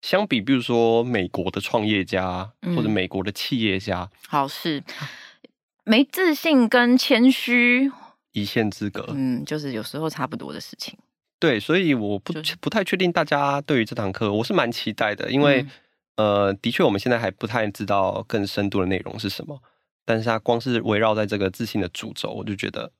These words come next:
Speaker 1: 嗯，也许会打中某一些人。
Speaker 2: 嗯，就蛮好奇他在台湾市场的表现会怎么样。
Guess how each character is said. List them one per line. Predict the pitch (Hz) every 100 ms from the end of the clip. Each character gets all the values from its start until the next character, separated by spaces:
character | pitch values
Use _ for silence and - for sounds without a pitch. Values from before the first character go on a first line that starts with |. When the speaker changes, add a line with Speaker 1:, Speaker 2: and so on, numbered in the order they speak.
| _ -
Speaker 1:
嗯， | 123 139 151 156 160 -
也 | 113 135
许 | - -
会 | - 101
打 | - -
中 | - 101
某 | 90 -
一 |
些 | 101 98 95
人。 | 98 - - -
Speaker 2:
嗯， | 180
就 | 170 220
蛮 | 147
好 | 180
奇 | 190
他 | 147
在 | 147
台 | 147 135
湾 | 139
市 | 151
场 | - -
的 |
表 | 113 -
现 | 143 131
会 | 135 120
怎 | - -
么 |
样。 | - -